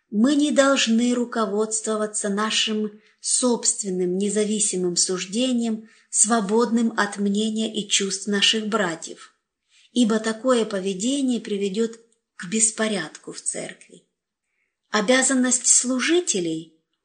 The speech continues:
уважать мнение своих братьев – Однако их отношение друг к другу, а также учение, которое они преподают, должны быть проверены законом и откровением.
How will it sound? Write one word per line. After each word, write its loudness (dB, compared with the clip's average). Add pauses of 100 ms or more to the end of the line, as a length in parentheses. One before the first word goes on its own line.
(120)
уважать 2
мнение 0
своих -2
братьев – -6 (500)
Однако 0
их 0
отношение 2
друг -2
к -4
другу, -6 (260)
а -8
также 0
учение, 2
которое -4
они -2
преподают, -4 (400)
должны 0
быть -2
проверены 0
законом -2 (140)
и -4
откровением. -8